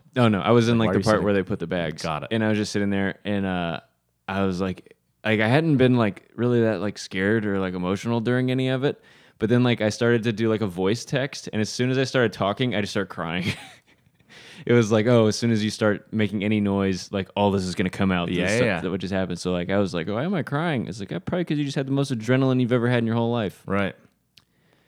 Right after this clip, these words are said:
Speaker 2: Nuts.
Speaker 1: Uh, but I lived. Everybody lived. There were no casualties. I think some people got hurt in the, uh, like, mass chaos.
Speaker 2: Oh, sure.
Speaker 1: I think there were three
Speaker 2: Trampled or whatever.
Speaker 1: people went to the hospital I heard about, but nobody, like, that serious, thankfully.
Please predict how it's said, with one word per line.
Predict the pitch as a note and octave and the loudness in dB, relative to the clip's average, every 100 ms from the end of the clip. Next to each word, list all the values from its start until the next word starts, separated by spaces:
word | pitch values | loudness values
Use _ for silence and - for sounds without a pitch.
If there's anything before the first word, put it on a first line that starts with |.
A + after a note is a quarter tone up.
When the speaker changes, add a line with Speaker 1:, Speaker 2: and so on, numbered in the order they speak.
| _ B2 | _ -4
Speaker 2:
Nuts. | C3 G#2 F#2 | -4 0 0
Speaker 1:
Uh, | F2+ F2 F2 | 0 0 -2
but | G2 G#2+ | 0 0
I | G#2 | 2
lived. | G#2+ D#3 E3+ | 0 0 0
Everybody | A#2 B2+ C3 B2+ | 0 2 2 2
lived. | C3+ E3+ - - - | 2 2 -4 -18 -4
There | A2 | 0
were | |
no | A2 A2 | 0 0
casualties. | A2 A2+ A#2 A#2 | -2 -2 -2 -2
I | A2 | -2
think | A2+ - | -4 -6
some | - A#2 | -4 -2
people | A#2 G#2 | 0 0
got | G2+ E2 | 0 0
hurt | G2 G2 - | 0 0 -4
in | G2+ G2 | -2 -2
the, | F#2+ F2+ | -2 0
uh, | F2 E2 G#2 _ _ _ _ _ - | -2 -4 -8 _ _ _ _ _ -6
like, | F#2+ F#2+ | -4 -4
mass | - F#2 F#2 F#2+ - | -4 -2 0 -2 -4
chaos. | - G2+ G2 F2+ G#2 G2+ | -4 0 0 0 0 -2
Speaker 2:
Oh, | |
sure. | - G2 F2 | -6 -8 -4
Speaker 1:
I | |
think | F#2 A2 | 0 0
there | A2 | 2
were | G#2 G2 | 2 2
three | A2 A2+ | 2 2
Speaker 2:
Trampled | G2 | 2
or | |
whatever. | G#2+ F#2+ | 0 2
Speaker 1:
people | G2+ G2 - - | 2 2 -2 -4
went | G2 | -4
to | F2+ | -4
the | F#2 | -2
hospital | F#2 - F#2+ F2 E2+ | -2 -2 -2 -2 -2
I | F2 | -2
heard | F2+ F#2 | -4 -6
about, | E2 D#2+ C#2+ D#2 | -4 -4 -4 -6
but | C#2+ | -6
nobody, | F2 F2 E2+ | -4 -4 -4
like, | E2 D#2 - | -6 -8 -10
that | D#2+ - | -10 -8
serious, | E2+ E2+ D#2+ D#2 | -6 -4 -6 -8
thankfully. | - D#2 - D#2 E2+ | -12 -12 -8 -8 -8